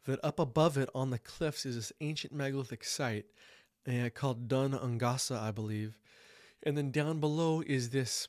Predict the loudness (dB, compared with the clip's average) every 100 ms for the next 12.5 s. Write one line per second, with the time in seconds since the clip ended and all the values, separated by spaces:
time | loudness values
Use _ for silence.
0 | -12 _ -10 -2 0 2 0 -4 _ -2
1 | -2 -2 -4 -6 -6 -2 0 0 -2 -4
2 | -2 -2 -4 -4 -2 2 2 0 -6 0
3 | 4 6 4 2 -8 _ _ _ _ _
4 | _ _ -8 0 2 4 4 4 4 2
5 | 0 -4 -2 -4 -8 _ _ _ -20 -20
6 | -8 0 0 2 2 2 0 6 8 8
7 | 4 0 -12 -20 -20 _ _ 0 2 4
8 | 2 4 0 2 2 0 2 2 2 2
9 | 2 2 2 2 2 2 0 -4 -2 -4
10 | 2 2 4 2 0 -2 -8 _ -20 -20
11 | -20 _ -20 -6 0 2 4 4 4 4
12 | 4 4 2 -6 -14